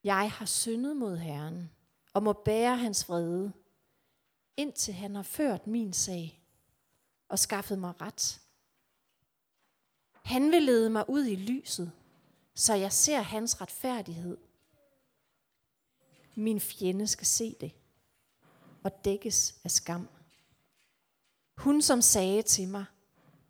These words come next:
'Hvor er Herren din Gud?' Mine øjne skal fryde sig over hende,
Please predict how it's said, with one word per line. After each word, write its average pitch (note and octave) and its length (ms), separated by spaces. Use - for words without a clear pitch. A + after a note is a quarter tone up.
'Hvor F3 260
er F3+ 100
Herren F#3 460
din F#3 160
Gud?' A3 300
Mine G#3+ 300
øjne G3+ 340
skal - 180
fryde A#3+ 500
sig - 220
over F#3+ 240
hende, F3 440